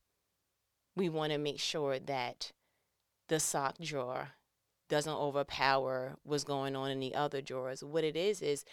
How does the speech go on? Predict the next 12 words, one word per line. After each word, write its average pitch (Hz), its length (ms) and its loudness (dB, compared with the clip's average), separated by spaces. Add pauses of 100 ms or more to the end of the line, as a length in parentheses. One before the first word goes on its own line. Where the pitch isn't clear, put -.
(320)
every 196 340 -2
drawer 156 720 0
needs 147 420 -4
to 151 120 -4
be 135 360 -10
packed - 580 -2 (420)
sufficiently 190 880 -2
enough 147 400 -2
for - 320 -6 (160)
A, 175 400 -2 (160)
its - 220 -2
size, 170 640 2